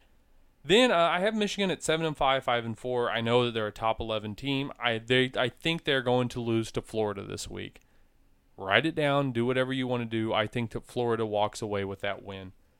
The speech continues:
They only returned six starters. Um, they will, they will not be overlooked, rather, uh, because Jim Harbaugh is their head coach and he likes to talk.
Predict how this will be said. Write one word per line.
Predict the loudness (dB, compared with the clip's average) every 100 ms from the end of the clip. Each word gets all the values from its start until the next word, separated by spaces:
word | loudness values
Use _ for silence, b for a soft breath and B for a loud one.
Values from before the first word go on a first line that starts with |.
| _ _ _ _ 2
They | 4
only | 6 4
returned | 2 2 2 2
six | 0 0 0
starters. | -4 0 0 0 -6 -8 -4
Um, | -2 0 -2 -4 -10 _ _ _ _ -20 B B B B B -20 _ 0
they | 2
will, | 2 2 2 4 2 0 -6 _ _ _ _ _ -20 _ _ _ -20 _ -20 _ _ _
they | 0
will | 2
not | 4 4 4
be | 2 2
overlooked, | 2 0 0 0 0
rather, | 0 0 0 -4 -6 -14 -4
uh, | 2 2
because | 2 -2 0 0 0
Jim | 0 -2 0
Harbaugh | 2 2 2 0
is | -2
their | -6
head | -6 -8
coach | -6 -6 -4 -6
and | -8
he | -6 -6
likes | -6 -2 -4 -4
to | -12
talk. | -6 -2 -2 -2